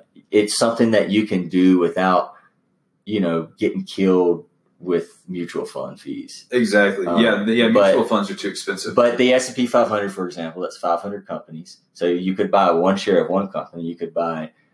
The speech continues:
Speaker 1: uh, ExxonMobil,
Speaker 2: Mm-hmm.
Speaker 1: and there's your share, or you could buy one share of the S and P five hundred index, and now that's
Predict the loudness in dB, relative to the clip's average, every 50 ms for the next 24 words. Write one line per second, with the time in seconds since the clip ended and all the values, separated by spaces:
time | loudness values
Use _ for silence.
0 | _ _ _ _ _ -10 -8 -6 -6 -6 -4 -4 -4 -4 -4 -2 -2 -2 -2 0
1 | 0 0 0 -2 -2 -6 -10 -12 _ _ _ -18 -14 -12 -12 -10 -6 -4 -2 -2
2 | -2 -2 -4 -6 -4 -2 0 0 0 0 -2 -4 -6 -10 -14 -12 -8 -6 -6 -4
3 | -4 -4 -2 -2 -2 0 -2 -2 -2 0 0 2 2 0 0 -2 -2 -2 -2 -2
4 | -2 -2 -4 -6 -8 -12 _ -8 -6 -6 -6 -6 -8 -6 -4 -4 -4 -4 -6 -8
5 | -10 -12 -16 _ _ _ _ -8 -6 -4 -4 -4 -4 -6 -6 -8 -10 -14 -12 -10
6 | -10 -10 -8 -8 -8 -6 -4 -4 -4 -4 -6 -8 -12 -16 -18 -20 -20 -16 -14 -12
7 | -12 -10 -8 -6 -6 -4 -4 -2 0 0 -2 -2 -4 -14